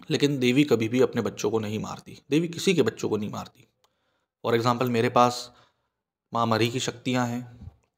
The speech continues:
या माँ काली की शक्तियाँ हैं, भैरव जी की शक्ति, अ, सॉरी, भैरव नहीं बोलूँगा मैं यहाँ, देवता की बात में आएंगे,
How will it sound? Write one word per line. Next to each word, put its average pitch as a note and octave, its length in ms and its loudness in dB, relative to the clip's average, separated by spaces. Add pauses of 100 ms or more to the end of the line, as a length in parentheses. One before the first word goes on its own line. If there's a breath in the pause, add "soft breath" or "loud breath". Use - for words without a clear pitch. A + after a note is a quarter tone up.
या A2 220 -4
माँ G#2+ 160 -6
काली A2 260 4
की B2+ 80 2
शक्तियाँ A#2 380 -4
हैं, A#2 80 -2
भैरव A2 240 2
जी A#2+ 120 -2
की A#2+ 80 -4
शक्ति, A#2+ 400 -8
अ, A2+ 180 -6
सॉरी, A2+ 240 4
भैरव A2 260 4
नहीं A#2 100 2
बोलूँगा G#2 300 0
मैं G#2 100 -6
यहाँ, C3 220 -6
देवता A2 380 0
की A2 100 -2
बात G#2 240 2
में A2 60 -2
आएंगे, G#2 380 -4